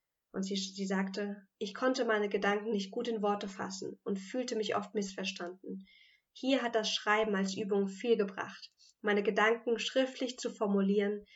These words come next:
hat mir beim Reflektieren geholfen und für Klarheit in meinem Kopf gesorgt.“ Und das erlebe ich auch immer wieder, diese Klarheit in den Gedanken,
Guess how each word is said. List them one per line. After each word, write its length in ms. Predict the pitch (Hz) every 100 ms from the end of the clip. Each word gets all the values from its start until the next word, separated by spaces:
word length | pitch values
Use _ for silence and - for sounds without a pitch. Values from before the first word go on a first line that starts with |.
| -
hat 180 | - 196
mir 120 | 226
beim 180 | 214 202
Reflektieren 680 | 202 196 202 196 - 240 233
geholfen 640 | 214 196 190 190 190 -
und 140 | - 190
für 180 | 196 196
Klarheit 460 | - 214 214 208
in 80 | 202
meinem 200 | 190 196
Kopf 280 | 190 190 -
gesorgt.“ 560 | 190 165 - - - _ _ _ _ _ _ _ _ _ _ _ _ _ _ _ _ _ _
Und 120 | 226 262
das 120 | 269
erlebe 260 | 262 254
ich 160 | 247 -
auch 160 | - -
immer 280 | 233 220
wieder, 400 | 208 196 180 190 190 - _ _ -
diese 240 | 208 220
Klarheit 580 | - 254 240 233 233 226
in 140 | 214
den 120 | 208 202
Gedanken, 680 | 196 190 190 190 - -